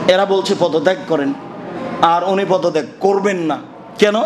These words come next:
আল্লাহ নবী কি করেছেন? না করে দিয়ে চলে গেছেন যে তুমি পদত্যাগ করবা না। সম্মানিত দিনী ভাই বোন, আমার মাথায় যে কথা জাগছে সে কথা কেন আমার বলছি না, অন্য সবাই।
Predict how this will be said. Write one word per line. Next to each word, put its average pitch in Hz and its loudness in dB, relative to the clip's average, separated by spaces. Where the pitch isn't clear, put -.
আল্লাহ 180 0
নবী 175 -2
কি 196 -4
করেছেন? 185 -2
না 185 4
করে 202 2
দিয়ে 190 2
চলে 175 0
গেছেন 156 -4
যে 156 0
তুমি 160 0
পদত্যাগ 135 0
করবা 185 2
না। 147 0
সম্মানিত 180 0
দিনী 156 0
ভাই 131 0
বোন, 107 -8
আমার 220 2
মাথায় 214 0
যে 190 0
কথা 185 -2
জাগছে 185 -4
সে 175 -6
কথা 160 -2
কেন 147 -2
আমার 139 0
বলছি 147 -2
না, 202 -6
অন্য 127 0
সবাই। 98 -4